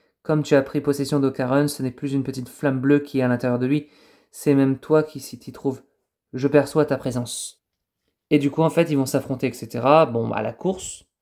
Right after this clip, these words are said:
Du coup, Ayase arrive à se libérer et en fait, aide à Okaron à se défaire un peu de cette malédiction. Bordel, sors-moi immédiatement, immédiatement de ce gamin.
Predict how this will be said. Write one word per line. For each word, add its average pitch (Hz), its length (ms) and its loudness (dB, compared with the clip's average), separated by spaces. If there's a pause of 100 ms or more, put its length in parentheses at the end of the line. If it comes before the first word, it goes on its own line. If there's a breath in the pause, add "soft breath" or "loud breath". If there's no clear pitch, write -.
(580)
Du 147 100 0
coup, 196 140 4
Ayase 165 260 2
arrive 147 240 2
à 123 60 2
se - 100 -8
libérer 135 460 0
et 123 80 2
en 120 80 -2
fait, 180 220 0
aide 151 180 2
à 131 40 6
Okaron 135 520 -2
à 117 400 -2
se 113 40 -10
défaire 135 320 -2
un 127 60 0
peu 143 180 -4
de 117 420 -4 (260 soft breath)
cette - 260 -6
malédiction. 127 560 -2 (320 soft breath)
Bordel, 127 320 -2
sors-moi 131 300 -2
immédiatement, 131 560 -2
immédiatement 135 480 -4
de 135 120 -8
ce 127 140 -8
gamin. 151 460 -2